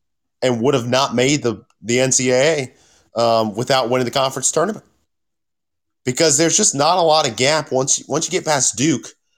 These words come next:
There's not a lot of gap, di-, a big gap at all between U N C and Tech and Wake and Miami and Louisville and U V A and Florida State and Clemson and even, even throw in Mike Bray's bunch at Notre Dame.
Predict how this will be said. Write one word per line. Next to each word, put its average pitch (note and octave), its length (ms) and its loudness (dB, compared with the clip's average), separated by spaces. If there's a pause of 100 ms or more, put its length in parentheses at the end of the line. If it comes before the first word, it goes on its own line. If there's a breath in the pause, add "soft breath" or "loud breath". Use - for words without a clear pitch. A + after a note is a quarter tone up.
There's - 180 -4
not G#3 140 0
a - 20 -2
lot F3+ 180 0
of E3 80 -2
gap, E3 280 0 (100)
di-, C#3+ 100 0 (220)
a C3+ 140 -2
big C#3 340 -4
gap D#3+ 280 0
at D3 60 0
all F3+ 180 2
between B2 300 -2
U A2+ 160 0
N G#2 80 0
C G2+ 300 0
and F2+ 120 -4
Tech A2+ 360 0
and G2 180 -6
Wake G#2 380 -2
and G2 100 -4
Miami G#2 560 0
and F#2 100 -4
Louisville G2+ 540 0
and F#2 100 -4
U A#2 120 -4
V G#2+ 180 0
A A#2+ 140 2
and F#2+ 120 -6
Florida A2+ 280 -2
State B2 280 2
and A#2 120 -4
Clemson D3 320 0
and D3 140 0
even, E3 280 0 (380 soft breath)
even F#3+ 240 0
throw F#3+ 240 4
in F3 80 2
Mike E3+ 240 -2
Bray's E3+ 320 2
bunch E3 240 0
at D3 80 -6
Notre F3 240 2
Dame. G3+ 280 -2